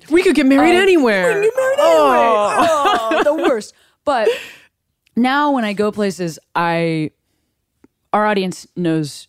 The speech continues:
Speaker 2: who we are and they come to see us. So it's not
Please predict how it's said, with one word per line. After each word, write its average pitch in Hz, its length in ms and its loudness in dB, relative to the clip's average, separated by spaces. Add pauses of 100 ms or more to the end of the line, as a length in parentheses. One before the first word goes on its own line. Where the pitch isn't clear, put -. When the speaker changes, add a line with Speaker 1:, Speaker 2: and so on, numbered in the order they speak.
(120)
Speaker 2:
who 165 120 -10
we 117 120 -6
are 107 120 -4
and 147 140 -10
they 135 60 -10
come 151 200 -8
to 151 100 -8
see 156 220 -8
us. 208 360 -4
So 175 520 -4 (1500)
it's - 220 -4
not 208 560 0